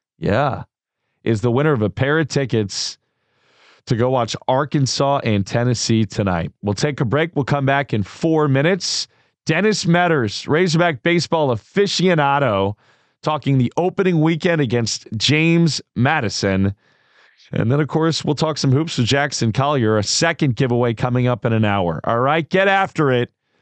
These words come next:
So good to have you here. Josh Bertoncini inside the Bunker Studio. Happy Valentine's Day, y'all. We're coming right back.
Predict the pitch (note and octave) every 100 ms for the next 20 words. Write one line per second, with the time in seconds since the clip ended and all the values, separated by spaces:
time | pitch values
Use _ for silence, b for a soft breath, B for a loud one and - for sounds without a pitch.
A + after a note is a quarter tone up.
0 | - - F3+ F3+ E3+ E3 E3 E3+ C#3+ B2+
1 | A2 G#2+ G2+ G2+ - _ _ _ E3 E3
2 | D#3+ E3+ D3+ C3 C#3+ C#3+ B2 C#3 A#2+ A2
3 | A#2+ A#2 - A#2+ G#2 G2+ F#2+ F#2 b b
4 | D#3+ F#3+ F3+ E3 E3 D3 C3+ A#2+ - A2+
5 | A2 A2 A#2 D3+ B2+ A#2 G2 G2 F#2